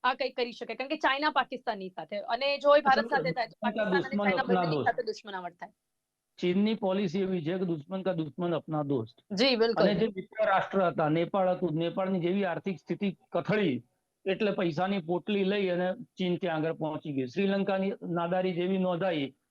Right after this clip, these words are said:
Speaker 2: એની સાથે ચીન જે છે એ શ્રીલંકા ઉપર કબજો જમાઈ દીધો. આ બધાની વચ્ચે સૌથી મહત્વનો જે પોઇન્ટ છે એ બલુચિસ્તાન છે.
Speaker 1: જી.
Speaker 2: ઓગણીસો સિત્તેર માં જે સ્થિતિ હતી પાકિસ્તાનની,
Speaker 1: હમ.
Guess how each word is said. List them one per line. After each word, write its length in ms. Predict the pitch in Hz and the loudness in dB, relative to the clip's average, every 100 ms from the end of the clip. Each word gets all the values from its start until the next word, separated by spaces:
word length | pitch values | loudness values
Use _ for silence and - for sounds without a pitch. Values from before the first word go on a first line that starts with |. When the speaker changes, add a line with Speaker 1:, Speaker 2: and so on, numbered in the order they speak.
| _ | _
Speaker 2:
એની 240 | 190 185 214 | -4 -2 -2
સાથે 300 | 180 175 190 | -2 -2 -4
ચીન 340 | - 180 180 | -2 0 0
જે 160 | 175 170 | 0 -2
છે 260 | 170 151 - _ _ - | -2 -4 -6 _ _ -6
એ 240 | 185 190 190 | -2 -2 -4
શ્રીલંકા 640 | - 190 190 175 185 180 | -8 -6 0 0 0 0
ઉપર 260 | 175 165 160 | 0 0 -4
કબજો 320 | 170 143 165 | -4 -2 -2
જમાઈ 320 | 151 143 135 | -2 -2 -2
દીધો. 300 | 120 117 113 _ _ _ _ - | -4 -6 -10 _ _ _ _ -6
આ 120 | 208 | -2
બધાની 480 | 285 208 175 240 247 | 0 2 2 4 4
વચ્ચે 300 | 214 - 247 | 4 2 -2
સૌથી 680 | - 190 202 - 247 254 285 - - | 0 0 0 0 -2 -2 -4 -14 -8
મહત્વનો 580 | 160 170 214 - 262 233 | -2 -2 -2 -2 0 2
જે 100 | 220 | 0
પોઇન્ટ 380 | 180 190 190 156 | 0 0 0 0
છે 280 | 165 165 - | -2 -2 -4
એ 60 | 214 | -4
બલુચિસ્તાન 760 | 180 170 165 160 - - 135 | 0 0 -2 -6 -6 -4 -4
છે. 160 | 123 117 - _ _ _ _ _ | -4 -10 -20 _ _ _ _ _
Speaker 1:
જી. 120 | - | 0
Speaker 2:
ઓગણીસો 400 | 214 233 220 247 | 4 6 6 4
સિત્તેર 500 | 240 196 - 240 233 | 4 2 0 0 2
માં 140 | 233 | 0
જે 120 | 226 214 | 0 -2
સ્થિતિ 420 | - 190 220 214 | -2 -2 0 -2
હતી 200 | 202 226 | 0 -2
પાકિસ્તાનની, 760 | 202 175 190 - 175 151 135 | -2 -4 -4 -4 -2 0 -2
Speaker 1:
હમ. 800 | 123 123 _ _ - 240 226 165 | -4 -10 _ _ 0 0 0 -6